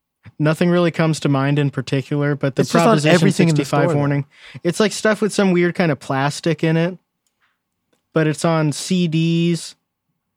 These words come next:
Speaker 1: It's on, uh, the twenty seventeen Road Atlas.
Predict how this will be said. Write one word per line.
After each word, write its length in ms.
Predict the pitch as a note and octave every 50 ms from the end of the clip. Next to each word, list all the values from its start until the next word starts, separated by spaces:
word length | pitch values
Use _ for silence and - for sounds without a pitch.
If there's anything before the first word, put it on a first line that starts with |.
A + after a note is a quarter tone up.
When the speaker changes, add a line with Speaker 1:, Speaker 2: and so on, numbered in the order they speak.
| _ -
Speaker 1:
It's 180 | D#3 C#3+ - -
on, 480 | D#3 D3+ D3 D3 D3 D3 C#3+ C#3+ D#3
uh, 420 | D#3 D#3 C#3+ C#3 C3+ C3+ C3 C3 B2+ B2
the 160 | - C#3+ C3 - _ _ _ _ _ _ _ _ _ _ -
twenty 340 | - - D#3 E3 F#3+ G#3 F#3+
seventeen 680 | D3+ - - F3 F3+ E3+ F3 D#3 C3 - E3+ E3+ E3+ D#3
Road 400 | C3 A#2+ A#2+ A#2+ C3 D#3+ E3+ D#3
Atlas. 680 | B2 G2+ F#2+ G#2 G#2+ A2 A2 G#2+ G#2+ - - - -